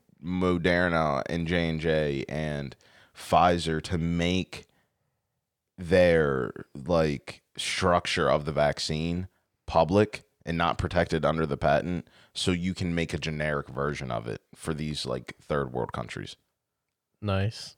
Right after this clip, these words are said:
Speaker 1: Well, I don't know if
Speaker 2: What's
Speaker 1: that's
Speaker 2: wrong with
Speaker 1: nice.
Speaker 2: that?
Speaker 1: Because think of, they spent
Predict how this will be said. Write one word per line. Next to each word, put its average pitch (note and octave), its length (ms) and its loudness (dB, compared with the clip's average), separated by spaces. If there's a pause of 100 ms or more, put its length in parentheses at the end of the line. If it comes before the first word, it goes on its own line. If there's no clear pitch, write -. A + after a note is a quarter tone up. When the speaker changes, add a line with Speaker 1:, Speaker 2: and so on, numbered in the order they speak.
(480)
Speaker 1:
Well, D3 560 6 (680)
I G#2+ 60 -4
don't A2 80 2
know G2+ 80 4
if F#2+ 40 4
Speaker 2:
What's - 60 -4 (100)
Speaker 1:
that's D#3 100 0
Speaker 2:
wrong D#3 100 0
with - 100 2
Speaker 1:
nice. - 0 - (260)
Speaker 2:
that? - 60 -20 (380)
Speaker 1:
Because D#3+ 320 4
think E3+ 200 4
of, G#2 200 -4
they B2+ 120 4
spent F2+ 500 0